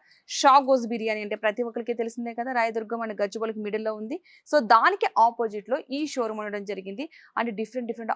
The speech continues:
ఆఫర్స్ ఉన్నాయి, up to సెవెంటీ ఫైవ్ పర్సెంట్ వరకు ఆఫర్స్ ఉన్నాయి, చాలా రీజనబుల్ కాస్ట్లో. ఈ ఆఫర్ ఉంది only దివాళీ వరకు మాత్రమేనట.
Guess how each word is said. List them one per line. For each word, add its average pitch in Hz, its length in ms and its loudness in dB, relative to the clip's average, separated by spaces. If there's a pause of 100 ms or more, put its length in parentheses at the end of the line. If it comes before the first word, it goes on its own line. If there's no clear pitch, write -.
(120)
ఆఫర్స్ 226 340 -8
ఉన్నాయి, 220 180 -8 (100)
up 208 100 -10 (140)
to 277 80 -8 (140)
సెవెంటీ 254 400 -6
ఫైవ్ 247 240 -4
పర్సెంట్ 240 280 -4 (120)
వరకు 226 240 -2 (500)
ఆఫర్స్ 254 320 2
ఉన్నాయి, 240 220 -6
చాలా 254 180 2 (100)
రీజనబుల్ 269 540 0
కాస్ట్లో. 226 320 0 (360)
ఈ 339 40 4 (140)
ఆఫర్ 381 240 2
ఉంది 339 160 2 (240)
only 339 240 6 (100)
దివాళీ 233 380 6
వరకు 359 160 -4 (100)
మాత్రమేనట. 294 520 0